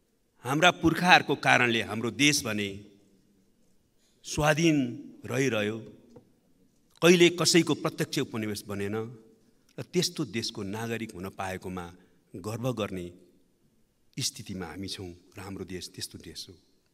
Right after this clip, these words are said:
सम्माननीय सभामुख महोदय, हाम्रो देश विश्वमा औँलामा गन्न सक्ने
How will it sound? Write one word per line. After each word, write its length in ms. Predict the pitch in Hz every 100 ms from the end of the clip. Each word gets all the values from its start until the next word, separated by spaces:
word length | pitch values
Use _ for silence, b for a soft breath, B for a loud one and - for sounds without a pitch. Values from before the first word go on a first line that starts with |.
| _ _ _ _ _ _ _ _ _ _ _ _ _ _ _ _ _ _ _ _ _ _ _ _ _ _ _ _ _ -
सम्माननीय 480 | 160 170 175 175 170
सभामुख 400 | 160 160 170 156
महोदय, 380 | 160 151 160 151 147 - - _ _ _ _ _ _ _ _ _ _ _ _ 139
हाम्रो 240 | 160 165
देश 320 | 156 156 156 - - - - _ _ _ _ _ _ _ _ _ _ _ _ _ _ 175
विश्वमा 480 | - - 170 135 98 82 - _ _ _ _ _ _ _ _ _ _ _ _ _ _ _ _ _ _ -
औँलामा 420 | 165 175 170 160 143
गन्न 220 | - 143 -
सक्ने 280 | 135 131